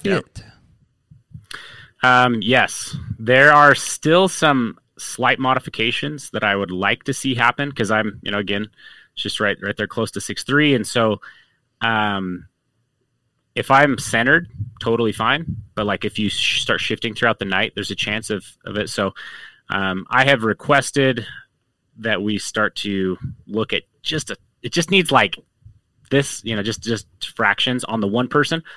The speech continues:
Speaker 1: The two person, you're gonna have so much room, you won't know what to do with it.
Speaker 2: Mm.
Speaker 1: But, um, we'll make it, I think we'll make it work, and you'll, and you'll like it for sure. Um, again, because,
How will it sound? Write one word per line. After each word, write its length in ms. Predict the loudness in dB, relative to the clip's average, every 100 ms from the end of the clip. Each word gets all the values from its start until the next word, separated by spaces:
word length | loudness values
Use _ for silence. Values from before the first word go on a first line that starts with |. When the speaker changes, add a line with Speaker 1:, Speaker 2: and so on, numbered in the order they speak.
| -8
Speaker 1:
The 80 | 0
two 200 | 2 8
person, 340 | 8 8 4
you're 100 | 2
gonna 160 | 2 2
have 220 | 2 0
so 140 | -4
much 240 | -4 -4 -4
room, 340 | -4 -4 -6 _ _ _
you 160 | -8 -6
won't 100 | -6
know 80 |
what 80 | -8
to 80 | -8
do 160 | -4 -2
with 180 | 0
it. 220 | 0 -2 -4 -8
Speaker 2:
Mm. 220 | -6 -6 _
Speaker 1:
But, 400 | 0 2 2 -6
um, 640 | 0 2 2 0 -4 -8 -10 _ _ _
we'll 160 | -4 0
make 220 | 0 0
it, 120 | -4 -2
I 120 | -2
think 200 | -2 -2
we'll 140 | -2
make 220 | -2 -4 -6
it 80 |
work, 200 | -6 -6
and 80 | -6
you'll, 240 | -6 -6 -6
and 120 | -8
you'll 140 | -6 -4
like 240 | -6 -6
it 160 | -10 _ _
for 160 | -6 -4
sure. 360 | -2 -2 -4 -8 -20 -20 _ -4
Um, 260 | -2 -2
again, 300 | 0 2 2
because, 540 | 0 0 -2 -2 -8